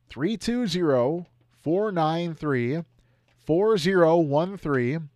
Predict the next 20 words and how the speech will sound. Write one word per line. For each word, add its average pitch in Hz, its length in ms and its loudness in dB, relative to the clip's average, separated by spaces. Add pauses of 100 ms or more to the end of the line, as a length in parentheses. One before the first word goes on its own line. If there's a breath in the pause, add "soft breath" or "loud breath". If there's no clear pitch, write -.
(760)
Three 175 240 -4
two 220 260 -2
zero, 160 600 0 (120)
four 202 380 -2
nine 165 380 0
three, 131 460 -2 (440)
four 196 380 0
zero 180 340 4
one 165 300 2
three. 151 260 0
And 135 80 -2
I 113 60 -2
can 117 160 -12
send 139 240 -6
pictures 156 380 -4
of 135 100 0
the 131 100 0
items 135 320 -2
as 120 100 -8
well. 78 340 -12